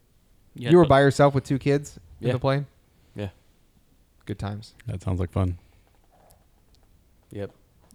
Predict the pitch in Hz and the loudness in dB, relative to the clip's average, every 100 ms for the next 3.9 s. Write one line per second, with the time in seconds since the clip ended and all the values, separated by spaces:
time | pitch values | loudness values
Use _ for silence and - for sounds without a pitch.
0 | _ 110 - 113 113 180 196 113 110 143 | _ -20 -14 -12 -12 -6 -2 -2 -2 -2
1 | 139 139 123 117 113 101 _ 120 120 107 | 0 0 0 -2 -2 -6 _ -6 -6 -4
2 | 113 95 - 110 107 95 98 95 - 95 | -6 -8 -12 -8 -8 -6 -8 -8 -10 -12
3 | 98 95 92 92 90 _ - 95 | -10 -12 -12 -14 -16 _ -16 -14